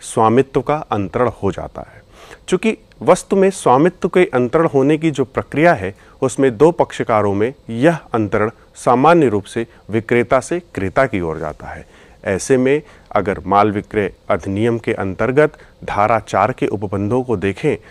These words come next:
जो विक्रय की परिभाषा को स्पष्ट करता है, उसमें यह सिद्धांत स्पष्ट रूप से दिया गया है कि जब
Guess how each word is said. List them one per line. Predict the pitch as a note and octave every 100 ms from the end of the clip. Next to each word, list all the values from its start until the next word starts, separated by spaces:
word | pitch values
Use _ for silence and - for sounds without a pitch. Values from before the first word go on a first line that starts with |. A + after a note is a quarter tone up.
| - -
जो | A#2+
विक्रय | G#2+ A2 - E3+
की | D#3
परिभाषा | C3 G2+ F2+ G2+ - D3
को | C#3+ G#2+
स्पष्ट | - D#3+ -
करता | - F2+ F#2+
है, | F2 F#2+ - - -
उसमें | G#2 A2 G2+ F#2 _ -
यह | G#2
सिद्धांत | F#2 - F#2+ D#2 A#2 A2 A2+
स्पष्ट | - G3+ -
रूप | C3+ A2+
से | - G2+
दिया | G2 F#2+
गया | F2+ F#2
है | G#2 A#2 - - -
कि | D3+ D#3 - - G2+
जब | D3+ D#3